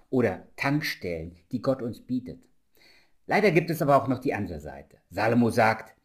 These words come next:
„Die Gottlosen führt ihr Weg in die Irre.“ Damit ist nicht gemeint, dass Menschen ohne Gott nicht gut und anständig leben können. Damit ist auch nicht gemeint, dass Menschen nicht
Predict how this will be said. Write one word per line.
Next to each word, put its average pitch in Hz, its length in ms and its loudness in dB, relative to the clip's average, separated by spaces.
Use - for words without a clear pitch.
„Die - 160 -12
Gottlosen 120 720 2
führt 214 400 0
ihr 117 240 2
Weg 143 340 4
in 123 160 2
die 117 220 -4
Irre.“ 95 380 -2
Damit 135 280 4
ist 139 140 -2
nicht 139 160 0
gemeint, 110 360 2
dass 101 160 -6
Menschen 135 340 2
ohne 117 260 0
Gott 127 240 2
nicht 104 160 -8
gut 135 220 -4
und 117 80 -4
anständig 107 480 -4
leben 127 280 -4
können. 78 280 -14
Damit 156 220 8
ist 127 240 2
auch 95 120 -2
nicht 214 240 4
gemeint, 131 400 2
dass 113 140 -2
Menschen 160 340 4
nicht 135 240 0